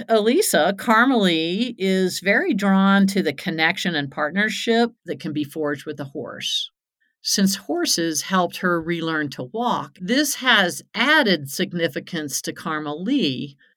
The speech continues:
She also loves helping horses learn to be good citizens. In other words, she likes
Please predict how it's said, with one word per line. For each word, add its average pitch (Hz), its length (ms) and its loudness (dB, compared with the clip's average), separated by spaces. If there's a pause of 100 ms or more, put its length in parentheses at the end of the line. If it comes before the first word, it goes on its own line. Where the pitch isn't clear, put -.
(560)
She 240 220 0
also 269 340 2
loves 185 300 4
helping 190 320 -2
horses 170 500 -2
learn 160 280 -6
to 151 120 -12
be 147 120 -10
good 139 280 -8
citizens. 180 880 -6
In 147 140 -12
other 156 440 -4 (140)
words, 160 320 -2
she - 300 -2
likes 143 440 -2